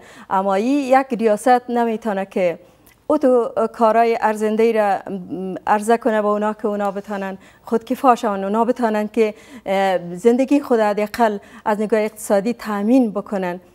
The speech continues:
که این کار نشده، چرا که، اه، نه برشان تخم اصلاح شده رسیده، نه برشان بازار مارکت پیدا کرده،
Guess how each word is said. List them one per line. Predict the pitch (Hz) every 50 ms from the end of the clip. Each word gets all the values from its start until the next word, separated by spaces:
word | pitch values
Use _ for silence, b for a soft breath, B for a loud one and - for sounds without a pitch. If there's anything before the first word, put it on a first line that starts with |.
| b b b - -
که | - 233
این | 226 233
کار | - 254 233 226 226
نشده، | 233 240 226 - - 190 180 170
چرا | 180 - - 262 269 254
که، | 254 - 240 233 233 240 B B B 226 B B
اه، | 202 202 202 202
نه | 214 226 226
برشان | 214 226 220 - 233 214 214 208 - _ -
تخم | 247 226 - - 220
اصلاح | 208 202 190 - - 208 - - 202 208
شده | - - 196 202 196
رسیده، | 196 202 202 - 214 180 190 185 185 185
نه | 190 190 190
برشان | 185 190 185 190 - 208 185 190 185 185 175
بازار | 170 170 185 185 196 196 220 214 214 202 196
مارکت | 196 190 190 190 - - 240 226 -
پیدا | 226 - 214 190 185 190 185 185
کرده، | 185 - 202 185 185 180 180 180